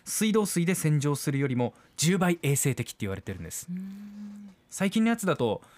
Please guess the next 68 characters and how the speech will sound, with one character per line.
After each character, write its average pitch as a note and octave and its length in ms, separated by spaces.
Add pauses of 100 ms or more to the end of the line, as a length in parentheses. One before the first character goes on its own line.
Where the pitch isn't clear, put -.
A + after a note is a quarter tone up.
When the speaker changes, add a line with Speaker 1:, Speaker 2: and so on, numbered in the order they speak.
(200)
Speaker 1:
パ F3 140
ー - 20
ツ - 100
取 E3+ 160
り D#3 60
外 E3+ 160
し - 80
て G#2+ 260 (260)
水 D#3 200
道 D#3 100
水 C#3 160
で A2 80
洗 A#2+ 200
う - 20
っ - 20
て A#2 100
い - 20
う - 20
こ G#2 100
と G#2 80
も F#2 80
ね、 C#3 160 (160)
も B2 80
う A#2+ 60
で B2+ 100
き - 80
る E3 100
ん A#2 40
で F#2+ 80
す - 100
け G#2+ 80
れ F#2+ 80
ど A#2 80
も、 D#3 380
そ - 160
れ G#3 80
を F#3+ 40
や C3 140
る G#3 100
よ C4 120
り F3+ 80
も G2+ 220 (200)
ア E3 80
ル G3 80
コ G#3+ 80
ー G3+ 60
ル G3+ 220
使 - 200
っ F#3 80
ち - 120
ゃ A3 60
お G#3+ 40
う G3+ 40
じ E3 60
ゃ C#3+ 60
な A#2 80
い G#2 60
の G2 80
っ - 40 (180)
て A2 60
い A2 40
う - 20
話 B2+ 280
な B2 80
ん F2 60
で E2 60
す - 100
が、 A2 220